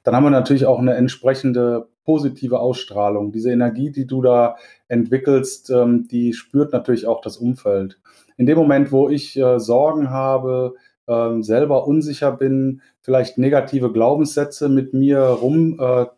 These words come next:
trage, die mich daran, äh, behindern, äh, in die positive Aktivität zu kommen, äh, merke ich dann halt auch, dass ich nicht produktiv bin,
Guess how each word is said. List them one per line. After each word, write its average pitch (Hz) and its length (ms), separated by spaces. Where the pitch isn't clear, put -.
trage, 135 760
die 131 180
mich 131 240
daran, 127 420
äh, 120 140
behindern, 127 800
äh, 120 320
in 135 160
die 123 360
positive 127 580
Aktivität 120 600
zu 113 140
kommen, 127 380
äh, 120 160
merke 120 320
ich 131 80
dann 120 180
halt 117 160
auch, 117 180
dass 113 140
ich 113 140
nicht 117 120
produktiv 117 580
bin, 123 400